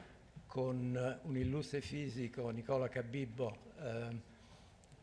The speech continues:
che avrebbe probabilmente meritato il premio Nobel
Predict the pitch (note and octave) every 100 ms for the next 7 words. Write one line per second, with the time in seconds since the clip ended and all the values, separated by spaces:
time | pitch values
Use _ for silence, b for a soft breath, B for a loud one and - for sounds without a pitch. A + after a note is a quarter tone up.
0 | - - - C#3 C3+ C3+ C3 A#2 B2+ C3+
1 | B2+ B2+ B2+ A#2+ A#2 - A#2+ B2 A2+ A#2+
2 | C3+ B2 B2 A#2 A#2+ B2+ A#2 A#2+ - C3+
3 | A#2+ A#2+ B2+ B2 A#2 A2+